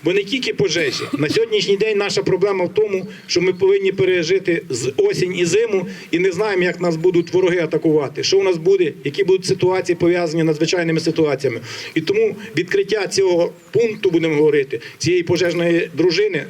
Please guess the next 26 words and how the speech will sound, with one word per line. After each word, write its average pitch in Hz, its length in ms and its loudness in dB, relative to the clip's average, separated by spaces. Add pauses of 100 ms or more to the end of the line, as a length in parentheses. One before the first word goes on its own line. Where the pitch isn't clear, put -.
в-, 139 80 0
надзвичайно 170 600 0
важливо, 208 540 2
і 156 60 0
воно 175 180 0
додасть 175 380 0
впевненості 190 640 -2
в 160 80 0
тому, 202 260 -2
що 170 120 2
в - 20 4
будь-який 175 260 2
момент 180 340 -2
ми 156 100 0
можемо 165 320 2
вирішити 170 380 0
питання, 180 380 -2
які 160 180 -2
будуть 160 200 2
проблемні 156 500 0 (480)
в - 80 -2
селі, 196 380 0 (120)
в 135 100 2
районі, 180 400 2
в 151 80 2
громаді. 165 500 0